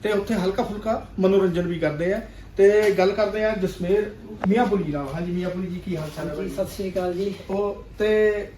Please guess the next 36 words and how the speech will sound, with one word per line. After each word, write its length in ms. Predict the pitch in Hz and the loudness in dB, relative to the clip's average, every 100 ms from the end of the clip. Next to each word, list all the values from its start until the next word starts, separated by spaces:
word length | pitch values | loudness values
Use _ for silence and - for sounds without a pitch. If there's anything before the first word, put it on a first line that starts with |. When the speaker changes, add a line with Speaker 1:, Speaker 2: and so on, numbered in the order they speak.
| - 190 | -10 -2
Speaker 1:
ਨਵਾਂ 260 | 185 220 | 2 4
ਗੀਤ 240 | 240 233 233 | 4 4 4
ਲੈ 120 | 214 | 2
ਕੇ 120 | 208 | 4
ਆਏ 140 | 220 214 | 2 4
ਹੋ 140 | 214 | 2
ਮਾਂ 320 | 202 202 202 | 2 2 0
ਬੋਲੀ, 420 | 202 190 190 202 | -2 -2 -2 -2
ਅਹ, 80 | 202 220 - - - | -6 -8 -16 -18 -6
ਦੀ 340 | 190 196 190 190 | -4 -2 -4 -4
ਝੋਲੀ 220 | 233 180 | -2 2
ਦੇ 80 | 185 | 4
ਵਿੱਚ, 360 | 190 180 185 180 - - - | 4 0 -4 -8 -12 -16 -6
ਕਿਵੇਂ 220 | 208 226 | 2 4
ਦੇ-, 540 | 220 190 - - - 185 | 2 -2 -10 -14 -8 -2
ਲੱਗਦਾ? 420 | 165 156 - - - - - - - | -2 -2 -6 -8 -12 -10 -10 -10 -4
Speaker 2:
ਇਹ 580 | 220 226 262 254 240 233 | 0 4 6 6 4 2
ਜੋ 140 | 240 | 0
ਸਾਡਾ 260 | 233 214 220 | 0 2 2
ਨਵਾਂ 340 | 202 196 214 | 2 -2 -2
ਗਾਣਾ 240 | 214 196 196 | -2 -2 -2
ਆ 180 | 185 | -2
ਰਿਹਾ 240 | 180 170 180 | -2 -2 -2
ਹੈ, 100 | 170 | -4
Speaker 1:
ਜੀ। 260 | 175 143 - - - - 220 | -4 -6 -10 -14 -14 -10 0
Speaker 2:
ਉਹ 640 | 226 226 226 226 220 - - - - 247 | 2 6 6 6 4 -4 -16 -20 -10 -6
ਇੱਕ 180 | 233 | -6
ਕਮਰਸ਼ੀਅਲ 500 | 240 220 214 - 240 | -6 -4 -4 -4 -6
ਟੱਚ 220 | 233 196 202 | -6 -6 -6
ਦਾ 120 | 190 | -4
ਗਾਣਾ 260 | 170 160 | -4 -6
ਹੈ। 80 | 170 175 - 175 | -10 -12 -8 -6
Speaker 1:
ਅੱਛਾ 180 | 190 | -4
ਜੀ। 140 | 156 113 - | -6 -8 -10
Speaker 2:
ਕਿਉਂਕਿ 220 | 208 - | -8 -6
ਸਾਡੇ 540 | 214 208 208 208 202 | -6 -4 -2 -2 -2